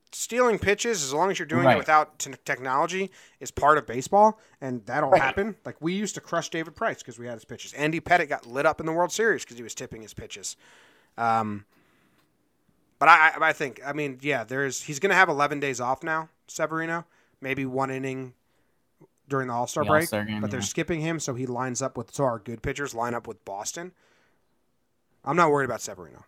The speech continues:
Speaker 1: if that's the question.
Speaker 2: Yeah, I mean, I, I just thought, um, his last two outings, five innings, three runs, five innings, four runs, which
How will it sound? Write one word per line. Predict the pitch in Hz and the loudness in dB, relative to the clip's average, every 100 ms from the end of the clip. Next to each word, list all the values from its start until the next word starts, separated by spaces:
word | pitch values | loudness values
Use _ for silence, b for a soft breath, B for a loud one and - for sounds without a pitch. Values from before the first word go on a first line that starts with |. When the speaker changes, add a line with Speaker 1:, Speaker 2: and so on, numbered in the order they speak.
| _ | _
Speaker 1:
if | 107 | -10
that's | 123 - | -8 -8
the | - | -12
question. | 78 - - _ _ _ _ _ _ _ _ _ _ _ _ _ - | -16 -18 -20 _ _ _ _ _ _ _ _ _ _ _ _ _ 6
Speaker 2:
Yeah, | 160 151 135 - - | 8 8 4 -6 2
I | |
mean, | 139 143 | 6 8
I, | 139 131 127 | 8 8 6
I | 131 | 4
just | 127 123 | 4 4
thought, | 139 123 120 - - | 8 8 8 2 -2
um, | 123 123 | 0 0
his | 120 131 | 0 2
last | 127 127 127 - | 6 8 8 4
two | 127 | 4
outings, | 123 120 117 113 | 6 6 4 0
five | - 120 117 | 4 6 6
innings, | 120 117 113 110 | 4 4 2 0
three | 123 135 | 2 4
runs, | 131 131 123 117 | 6 6 4 4
five | 120 110 | 4 4
innings, | 113 110 - | 2 0 -2
four | - 113 113 | 2 4 4
runs, | 110 107 107 110 | 4 2 0 -2
which | 107 - | -2 -4